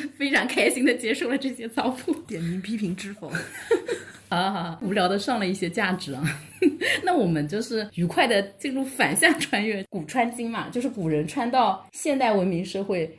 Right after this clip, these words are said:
Speaker 1: 金川古和古川今，我觉得这，这些剧好看的主要特征就是有一些性格、文化，还有各种认知上的一些冲突嘛，显得比较有意思。在摸底的时候被，被七仔安利到一部叫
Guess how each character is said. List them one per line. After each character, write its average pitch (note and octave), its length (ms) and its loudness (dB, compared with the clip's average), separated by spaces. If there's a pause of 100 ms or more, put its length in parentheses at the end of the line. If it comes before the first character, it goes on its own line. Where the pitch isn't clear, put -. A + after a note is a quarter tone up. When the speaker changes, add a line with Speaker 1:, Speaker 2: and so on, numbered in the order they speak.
Speaker 1:
金 D#4+ 160 2
川 E4+ 180 6
古 G#3+ 100 4
和 G#3+ 120 4
古 F3 120 -6
川 A3+ 200 4
今， A#3+ 120 2
我 G3+ 80 4
觉 F3+ 120 0
得 F#3+ 60 2
这， C4 140 -4 (160)
这 D4 140 0
些 C#4+ 220 2
剧 C#4 160 0
好 F#3+ 180 2
看 B3+ 180 -2
的 A#3+ 80 2
主 A3+ 140 -6
要 F3 100 4
特 B3 220 2
征 A3 160 0
就 G#3+ 100 -2
是 F#3 240 -2 (200)
有 D#3 120 0
一 F#3 80 0
些 F#3 320 -2 (200)
性 C4 320 2
格、 F3+ 160 8
文 D#3 240 4
化， G#3+ 240 4
还 F#3+ 100 4
有 F3 100 2
各 A3 140 -2
种 E3+ 160 2
认 A3 180 4
知 G3+ 140 -4
上 G#3 160 4
的 F3 80 2
一 F#3+ 40 0
些 F#3+ 120 0
冲 G3 240 -2
突 G3+ 160 -4
嘛， A3+ 220 0
显 D3+ 180 -2
得 D3+ 80 2
比 D#3 100 -2
较 D3 140 2
有 C#3 80 0
意 C3+ 160 0
思。 - 240 -8 (480)
在 C4+ 100 2
摸 C#4+ 220 -2
底 A#3+ 140 -6
的 F3+ 100 4
时 - 160 -2
候 A3 140 2
被， E4+ 340 8 (220)
被 C4+ 120 0
七 C4+ 220 -6
仔 A#3+ 100 4
安 G3+ 280 4
利 A#3 100 0
到 G#3 160 4
一 F3+ 80 0
部 G3 220 -4
叫 G3+ 260 4